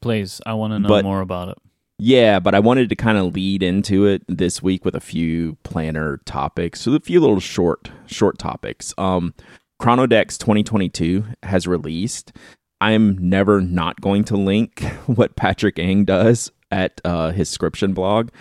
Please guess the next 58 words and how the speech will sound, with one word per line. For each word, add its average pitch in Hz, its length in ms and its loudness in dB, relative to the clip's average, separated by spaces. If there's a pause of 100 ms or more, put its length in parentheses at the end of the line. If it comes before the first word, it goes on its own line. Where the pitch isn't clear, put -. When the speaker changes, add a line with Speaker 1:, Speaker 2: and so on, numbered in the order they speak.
(380)
Speaker 2:
for 90 460 4
creating 90 640 -2
and 82 120 -4
releasing 87 680 -4
the 76 280 -6
Chronodex 82 540 -4
formats 80 460 -6
for 73 140 -10
free. 87 420 -8 (680)
Um, 87 280 0
I 90 60 2
remember 131 360 6
he 139 80 4
had 120 100 4
a 117 40 4
little 113 220 4
challenge 90 440 -2
getting 90 220 -4
them 76 120 -6
out 78 200 -10
last 95 240 -6
year. 107 100 0
They 101 80 0
were 80 120 -4
a - 20 -4
little 82 180 -4
bit - 160 -6
late, 85 260 -6
but 78 120 -6
he 92 140 -2
is 82 120 -4
a-, 80 180 -6
ahead 82 240 -6
of 82 100 -4
the 80 60 -4
game 92 300 -4
this 98 240 -4
year. 110 180 2
So 92 200 0
he 101 100 4
does 98 160 4
six - 380 -2
months 101 240 0
at 87 100 -2
a - 60 -4
time. 98 500 -2
You 87 160 -2
can 82 140 -2
go 82 400 -4
to 87 240 -4
the 73 100 -6
link 82 280 -8
we 82 100 -10
have 85 260 -8
in 64 120 -8
the - 60 -10
show - 220 -6
notes. 110 480 -4